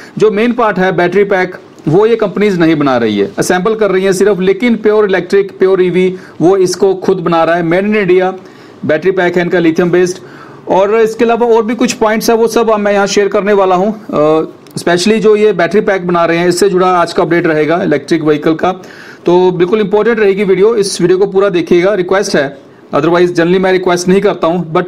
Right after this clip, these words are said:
ये video आप पूरा देखिएगा, आपको काफ़ी कुछ जानने को आज मिलेगा।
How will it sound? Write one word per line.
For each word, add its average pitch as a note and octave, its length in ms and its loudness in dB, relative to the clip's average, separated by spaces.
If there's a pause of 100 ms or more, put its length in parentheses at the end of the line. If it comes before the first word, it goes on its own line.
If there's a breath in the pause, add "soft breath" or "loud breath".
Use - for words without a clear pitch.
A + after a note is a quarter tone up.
(100)
ये G#3+ 240 4
video G#3 280 2
आप F#3 180 -2
पूरा F#3 180 2
देखिएगा, D#3+ 520 0 (340)
आपको D#3+ 260 0
काफ़ी F3+ 300 -2
कुछ G3 280 0
जानने D#3 380 0
को F3 160 2
आज E3 380 -2 (120)
मिलेगा। C3 380 0